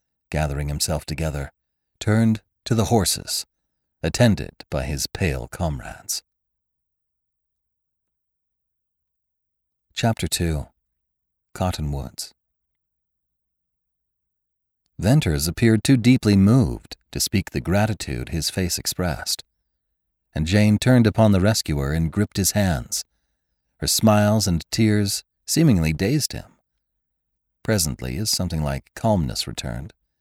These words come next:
she went to Lassiter's weary horse. "I will water him myself,"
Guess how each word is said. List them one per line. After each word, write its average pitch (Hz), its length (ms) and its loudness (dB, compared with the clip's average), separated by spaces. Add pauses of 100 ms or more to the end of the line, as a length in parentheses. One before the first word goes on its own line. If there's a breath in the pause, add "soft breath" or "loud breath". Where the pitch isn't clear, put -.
(360)
she - 160 -4
went 90 260 0
to - 100 -6
Lassiter's 76 560 -2
weary 80 280 -2
horse. 67 500 -6 (1040)
"I 117 60 0
will 120 140 2
water 139 260 4
him 131 160 4
myself," 113 640 0